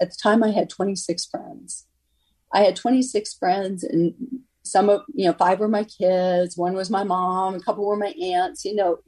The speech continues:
people like that. And people kept sharing my blog.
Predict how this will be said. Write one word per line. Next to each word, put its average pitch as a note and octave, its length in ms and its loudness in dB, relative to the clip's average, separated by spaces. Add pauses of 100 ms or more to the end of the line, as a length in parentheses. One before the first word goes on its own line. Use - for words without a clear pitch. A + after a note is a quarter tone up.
people B3+ 280 0
like E3+ 200 0
that. - 300 -12 (1900)
And A#3 100 4
people D#4 280 4
kept B3+ 180 2
sharing G#3 320 -2
my F#3 140 -4
blog. - 420 -6